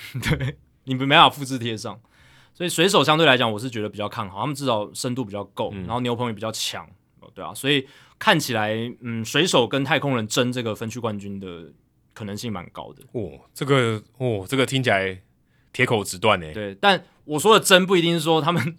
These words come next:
Speaker 1: <laughs> 真的战绩会很接近，因为太空人账面上的战力还是比水手好很多，
Speaker 2: 还是好，还是好很多。
Speaker 1: 还是好很多。
Speaker 2: 虽然少了 Correa，还，但还是很好。
Speaker 1: 但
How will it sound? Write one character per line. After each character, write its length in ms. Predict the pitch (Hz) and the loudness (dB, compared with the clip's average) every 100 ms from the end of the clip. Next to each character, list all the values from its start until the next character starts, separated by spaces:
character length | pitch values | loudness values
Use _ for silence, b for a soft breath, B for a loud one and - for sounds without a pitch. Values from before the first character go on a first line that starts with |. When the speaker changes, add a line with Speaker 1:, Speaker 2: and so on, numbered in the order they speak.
| - | -18
Speaker 1:
<laughs> 320 | - - 180 - | -20 -10 -8 0
真 200 | 180 180 | 4 6
的 100 | 160 | 6
战 220 | 180 151 | 6 4
绩 120 | 143 | 4
会 120 | 151 | 4
很 120 | 123 104 | 2 0
接 160 | 120 | -4
近， 140 | 117 139 | -4 -2
因 80 | |
为 160 | 185 190 _ | -2 -2 _
太 160 | 190 | 0
空 160 | 160 170 | 2 2
人 100 | 135 | 2
账 160 | 160 151 | 2 2
面 160 | 147 | 0
上 200 | 135 131 | 0 -2
的 160 | 110 101 | -4 -4
战 200 | 135 117 | -2 -2
力 140 | 117 | -4
还 100 | 107 | -6
是 120 | 104 | -10
比 180 | 117 101 | -12 -12
水 160 | 92 104 | -12 -10
手 80 | 104 | -8
好 100 | 92 | -8
很 320 | 98 95 98 | -6 -4 -4
多， 60 | 95 | -4
Speaker 2:
还 80 | |
是 100 | 98 | -6
好， 20 | 95 | -8
还 0 | |
是 0 | |
好 60 | |
很 80 | 82 | -8
多。 80 | 87 | -2
Speaker 1:
还 40 | |
是 60 | 135 | 4
好 80 | 139 | 6
很 80 | 120 | 6
多。 0 | |
Speaker 2:
虽 80 | |
然 20 | 110 | 2
少 0 | |
了 60 | |
Correa， 400 | 104 110 113 98 | 0 0 0 0
还， 100 | 95 - | -2 -12
但 200 | - 107 | -10 -8
还 140 | 101 101 | -8 -8
是 100 | 104 | -8
很 120 | 90 | -8
好。 200 | 85 73 110 | -10 -8 -2
Speaker 1:
但 260 | 143 135 | -2 -2